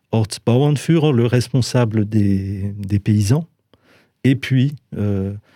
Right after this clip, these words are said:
le responsable de cette entraide, ces trois personnes, dans chaque village d'Alsace ou de Moselle,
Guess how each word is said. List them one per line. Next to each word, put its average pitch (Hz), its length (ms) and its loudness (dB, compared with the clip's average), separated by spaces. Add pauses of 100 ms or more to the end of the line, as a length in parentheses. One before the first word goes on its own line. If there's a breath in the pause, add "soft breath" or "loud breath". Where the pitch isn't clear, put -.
(300 soft breath)
le 113 100 0
responsable 110 540 0
de 107 100 0
cette 101 380 -4
entraide, 123 640 2
ces - 280 -2
trois 131 260 -2
personnes, 127 580 0
dans 101 140 0
chaque 156 280 -2
village 139 360 2
d'Alsace 113 580 0
ou 123 100 0
de 117 80 2
Moselle, 110 480 0